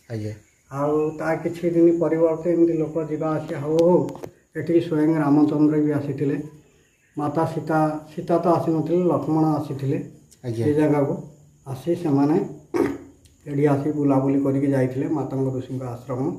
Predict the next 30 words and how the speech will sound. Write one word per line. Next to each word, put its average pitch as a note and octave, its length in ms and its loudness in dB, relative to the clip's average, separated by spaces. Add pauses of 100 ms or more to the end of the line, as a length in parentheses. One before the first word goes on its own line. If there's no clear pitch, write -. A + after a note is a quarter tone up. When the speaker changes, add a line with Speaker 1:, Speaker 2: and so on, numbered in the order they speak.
(360)
Speaker 2:
ରାବଣ C#3+ 400 6
ବି D#3+ 120 4
ଆସିଥିଲେ, C#3 460 -2 (680)
ବାଳି C#3+ 260 4
ଫାଳି D#3+ 240 0
ଏ D#3+ 140 4
ସମସ୍ତେ C#3+ 480 -2
ବି D3+ 140 -2
ୟାକୁ C#3+ 240 -2
ଭ୍ରମଣ C3+ 360 0 (100)
କରିଥିଲେ। C3 360 -4 (540)
ଏ C#3+ 80 -4
ଜାଗା C3 260 0 (420)
ବାନର C#3 340 0
ସେନା C#3 260 -2
ସବୁ C3+ 260 -6
ଆସିଥିଲେ। C3+ 380 -4 (720)
ତାପରେ D3+ 360 2
ଧୀରେ D3 260 2
ଧୀରେ D#3+ 220 2
ଲୋକ D3 280 0
ସମାଗମ C#3 580 2
ହେଲା। A2 240 -4 (560)
ହେଲା C#3 180 0
ପରେ D#3+ 240 -2
ତାପରେ D3+ 440 -2
ନରହରି C#3+ 460 2
କିଛି C#3+ 280 -4
ଦିନ C#3 280 -2
ପରେ C#3 200 0